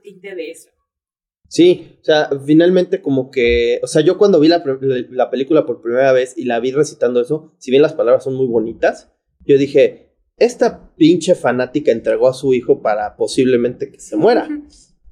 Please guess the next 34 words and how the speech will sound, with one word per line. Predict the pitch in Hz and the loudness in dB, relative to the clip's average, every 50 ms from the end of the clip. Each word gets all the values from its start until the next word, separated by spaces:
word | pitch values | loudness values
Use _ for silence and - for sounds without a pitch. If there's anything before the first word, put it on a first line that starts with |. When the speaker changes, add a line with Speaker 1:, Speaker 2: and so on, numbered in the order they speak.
| - - - - - - - _ | -20 -20 -18 -18 -20 -20 -8 _
Speaker 2:
Y | - 131 | 2 4
ahorita | 131 127 139 139 139 160 151 | 4 4 4 2 0 0 -2
está | 147 151 - 151 143 147 143 135 - - _ _ _ _ | -2 -2 0 0 2 2 0 -2 -6 -12 _ _ _ _
como, | 165 147 147 139 143 147 - - | 2 4 4 4 2 -2 -4 -6
"Hazle | 202 196 - 208 190 - | -6 -2 0 -2 -2 -2
caso | - 185 180 - - 196 | -4 -10 -12 -12 -12 -10
a | 180 | -8
la | 214 190 | -6 -2
madre | 196 147 135 135 135 - | -2 0 0 0 -2 -6
superior". | - - - - 120 117 120 127 131 | -8 -6 0 2 2 4 4 4 4
A | 123 123 | 2 2
mí | 131 147 | 2 0
se | 147 - 160 | 0 2 2
me | 151 135 | 2 2
hacía | 127 - 147 | 2 0 0
muy | 139 143 147 139 | 0 0 -2 -2
cultista | - 143 120 - - 143 139 - - - 117 | 0 -2 -2 -2 -4 -10 -12 -4 0 2 2
eso, | 127 123 117 107 104 | 2 0 -4 -8 -8
¿no? | - | -8
Speaker 1:
Ujú, | 262 262 277 277 285 294 - - _ _ _ 226 233 | -10 -10 -10 -12 -14 -16 -20 -20 _ _ _ -20 -18
ujú. | 247 262 254 269 - - | -14 -14 -14 -14 -16 -4
Speaker 2:
Ya | 113 139 151 156 | 0 0 2 4
luego, | 156 160 165 160 156 151 | 4 4 6 6 6 6
ya | 147 143 | 4 4
viendo | 139 143 143 139 139 139 139 | 4 4 2 4 4 2 2
un | 139 | 2
poquito | 139 127 123 123 - 147 131 | -2 -6 -8 -4 -2 -2 0
más | 127 131 - | 0 -2 -2
el | 139 120 | -4 -6
contexto, | - 120 110 95 120 110 - - - - - | -6 -10 -8 -8 -8 -8 -6 -8 -10 -8 -6
pues | 113 110 110 | -6 -6 -6
dices, | 113 113 113 | -6 -8 -8
"Ok", | 117 - 156 139 - | -2 0 0 0 0
porque | 131 117 - 123 - - _ _ | -2 -2 -2 -4 -4 -6 _ _